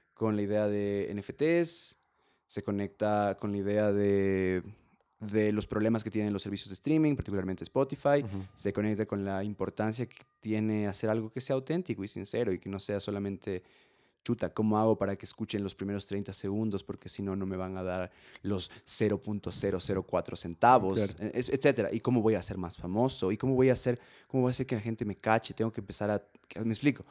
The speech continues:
Speaker 2: Sí,
Speaker 1: Cont-,
Speaker 2: sí.
Speaker 1: eh, como que de alguna forma la ide-, la, la visión que me diste ahorita concreta conecta algunos de esos puntos. Entonces me pareció interesante, tal vez,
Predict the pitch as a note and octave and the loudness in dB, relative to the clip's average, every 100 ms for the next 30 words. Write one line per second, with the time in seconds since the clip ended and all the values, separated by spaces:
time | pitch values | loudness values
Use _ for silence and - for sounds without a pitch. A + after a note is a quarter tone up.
0 | - - - F2+ F2+ B2+ C#3+ C#3 D#3 E3 | -20 -8 -4 -2 2 4 6 8 8 6
1 | D#3+ E3 C#3+ B2 B2 A2 A2+ A2 G#2 G#2+ | 6 6 6 4 4 2 2 2 2 0
2 | G#2+ C3+ C3+ C3 C3 B2 B2 D3 C3 - | 0 0 0 0 2 0 4 2 2 -2
3 | - A#2 - B2 B2+ D3 B2+ G#2+ A2+ A#2 | -4 -2 2 0 2 2 2 0 -2 -2
4 | G#2+ A#2+ G#2 A2 - A#2 A2 - - - | 0 -2 -4 -8 -8 -6 -6 -6 -10 -6
5 | A2 - C3 B2 G#2+ A#2 A2+ G2+ G2 G2 | -4 -4 -4 -4 -4 -4 -4 -6 -8 -8